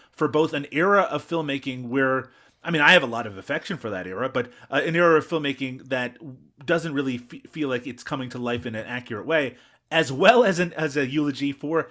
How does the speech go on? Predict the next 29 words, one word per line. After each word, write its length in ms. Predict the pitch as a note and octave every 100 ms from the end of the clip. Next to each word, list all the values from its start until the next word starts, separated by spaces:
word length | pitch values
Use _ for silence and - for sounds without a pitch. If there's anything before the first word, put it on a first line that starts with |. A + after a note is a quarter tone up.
| _ A#2+
the 160 | F3+
current 580 | F3+ - A#3 D#4 A#3+ - -
era 280 | C3 G#2 F#2
of 220 | G#2+ -
filmmaking 440 | G#2 G2 F2+ G2+
at 80 | A2
the 60 | C3+
same 240 | F#3+ F#3+
time. 260 | B3+ D4 - _ _ _ _ _ _ _ _ _ _ _ _ _ _ _ _ _ _ _ _ _ _ _ _ _ F#3+
Like, 160 | G3+
is 100 | A#3+
there 100 | D#4+
a 40 | C#4+
suggestion 400 | F3+ F3+ - G#3
here 160 | G#3+
that, 220 | F#3 - - _ -
that, 160 | D#3+ - - D3+
that 160 | D#3+
there 140 | F3 F#3
is 100 | F#3
such 200 | F#3+ G3+
a 40 |
reflection 760 | F3+ D3 D3 C#3+ - C3 G#2 A2+ -
of 440 | C3 B2 A#2 A2 _ _ _ -
the, 500 | C3 B2 A#2+ A#2 -
uh, 300 | A#2+ A2 G#2
late 300 | A2+ C#3+ D3+
silent 460 | - C#3+ C#3+ D#3 D3+
era 480 | A#2 A2+ G#2+ G#2 G#2